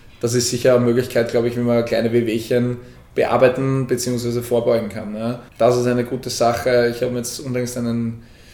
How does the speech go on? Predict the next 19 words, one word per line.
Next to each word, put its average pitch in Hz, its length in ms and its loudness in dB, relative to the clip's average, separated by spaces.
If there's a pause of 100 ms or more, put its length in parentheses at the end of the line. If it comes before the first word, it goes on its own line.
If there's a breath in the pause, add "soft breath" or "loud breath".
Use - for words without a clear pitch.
(160 loud breath)
Gurt 143 200 2
für 135 100 -4
meinen 135 220 2
Rücken 139 200 0
zugelegt, 135 460 0
der 131 80 4
im 127 60 2
Prinzip, 127 360 -2 (120)
äh, 123 220 0
ein 117 140 -4
bisschen 127 220 -2
dort 123 180 0
Spannung 131 380 -2
auflöst 123 920 0
und, 127 260 -4
und 135 160 -8
das 127 120 -4
Ganze 120 280 -2
wärmt. 123 200 0